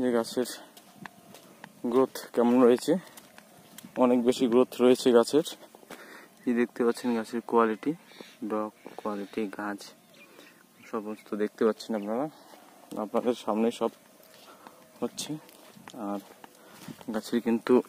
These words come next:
ছোট ছোট জালি চলে এসেছে, হুম, এই side ব্রাঞ্চগুলোতে জালি চলে এসেছে। এটার বয়স আজকে যদি আমি সতেরো দিন ধরি, তাহলে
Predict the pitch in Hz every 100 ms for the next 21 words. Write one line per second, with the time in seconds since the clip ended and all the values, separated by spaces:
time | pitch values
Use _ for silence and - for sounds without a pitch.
0 | - - 131 - 120 113 117 117 - 113
1 | 117 120 - 156 - - - - 160 135
2 | 104 - - - - - - - - 110
3 | - 104 113 113 107 113 165 135 101 101
4 | - 104 101 107 - 190 - - - -
5 | - - - - - - - - - -
6 | - - - - - - - - - -
7 | - - - - - - - 107 - 107
8 | 104 110 110 - 110 - 117 110 107 110
9 | - - - 113 110 - 117 127 120 123
10 | 117 113 185 - - - - - - -
11 | - - _ _ - 107 101 101